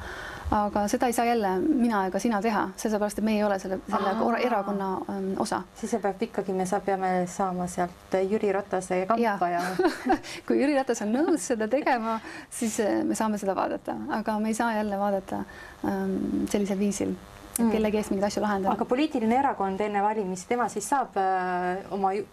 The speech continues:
Speaker 2: ütleme, ju-, juhatuse tasemel, et, et nüüd me asetume kuidagi ja siis me lõpuks saame teada, kuidas me sellel, äh, maastikul, äh, lõplikult paikneme pärast valimisi.
Speaker 1: Jah, nad saavad seda pilti vaadata, et kuidas mingi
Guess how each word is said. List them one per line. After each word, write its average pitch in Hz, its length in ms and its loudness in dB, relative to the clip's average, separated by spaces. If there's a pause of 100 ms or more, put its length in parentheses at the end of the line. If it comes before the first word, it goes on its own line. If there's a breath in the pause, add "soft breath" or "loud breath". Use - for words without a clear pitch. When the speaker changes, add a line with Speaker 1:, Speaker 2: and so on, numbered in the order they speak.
(140)
Speaker 2:
ütleme, 185 260 -2
ju-, 196 140 2 (160)
juhatuse 190 500 -2
tasemel, 180 540 0
et, 175 240 -6 (220 loud breath)
et - 160 -4
nüüd 202 100 0
me 190 80 2
asetume 196 480 0
kuidagi 185 320 0
ja - 20 -4
siis - 160 -12
me 185 120 -2
lõpuks - 260 -8
saame 175 240 0
teada, 175 240 2
kuidas 170 320 -4
me 175 100 -2
sellel, 175 380 2 (480 loud breath)
äh, 170 140 2 (120)
maastikul, 185 560 2
äh, 170 380 2 (100)
lõplikult 180 540 0
paikneme 175 480 0
pärast 170 340 -2
valimisi. 165 540 -2 (180 loud breath)
Speaker 1:
Jah, 285 140 2
nad 269 100 2
saavad 233 220 -2
seda 214 100 -4
pilti 240 300 0
vaadata, 214 320 -2
et - 80 -12
kuidas 220 400 2
mingi 208 320 2